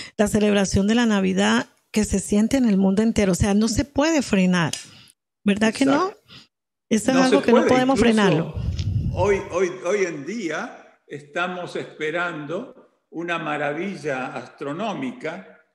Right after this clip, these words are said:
Speaker 2: que es precisamente, eh, que se van a juntar prácticamente dos astros, Júpiter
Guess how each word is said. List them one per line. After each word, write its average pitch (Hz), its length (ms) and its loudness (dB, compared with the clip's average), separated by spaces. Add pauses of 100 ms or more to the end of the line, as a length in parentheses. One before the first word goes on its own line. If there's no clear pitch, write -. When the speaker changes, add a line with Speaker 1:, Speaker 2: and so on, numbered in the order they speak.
Speaker 2:
que 160 120 -6
es 151 140 -8
precisamente, 165 1500 -4
eh, - 80 -14
que 143 100 -8
se 151 160 -6
van 175 180 0
a 180 80 2
juntar 147 760 -4 (280)
prácticamente 151 920 -10
dos 165 420 -6
astros, 151 580 -6
Júpiter 151 800 -8